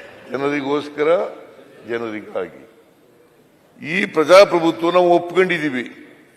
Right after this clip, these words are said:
ಇವತ್ತು ಪ್ರಜಾಪ್ರಭುತ್ವ ಒಪ್ಕೊಂಡು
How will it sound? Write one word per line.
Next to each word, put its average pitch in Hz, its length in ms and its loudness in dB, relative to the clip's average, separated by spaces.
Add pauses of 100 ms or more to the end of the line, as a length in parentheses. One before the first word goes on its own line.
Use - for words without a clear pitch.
(880)
ಇವತ್ತು 175 360 2
ಪ್ರಜಾಪ್ರಭುತ್ವ 170 760 4 (580)
ಒಪ್ಕೊಂಡು 175 500 4